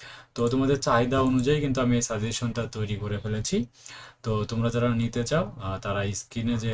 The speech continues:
দেখ-, আহ, দেখতে, নাম্বার দেখতে পাচ্ছ, সেই নাম্বারে পে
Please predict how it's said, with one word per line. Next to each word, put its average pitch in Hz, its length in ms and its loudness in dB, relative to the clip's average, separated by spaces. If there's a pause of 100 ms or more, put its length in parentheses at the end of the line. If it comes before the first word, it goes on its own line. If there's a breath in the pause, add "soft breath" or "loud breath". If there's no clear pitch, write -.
দেখ-, 104 320 -6
আহ, 101 160 -4
দেখতে, 98 280 -10
নাম্বার 98 300 -8
দেখতে - 240 -12
পাচ্ছ, 120 240 -4 (540 loud breath)
সেই 113 200 -4
নাম্বারে 110 320 0 (100)
পে 113 80 -2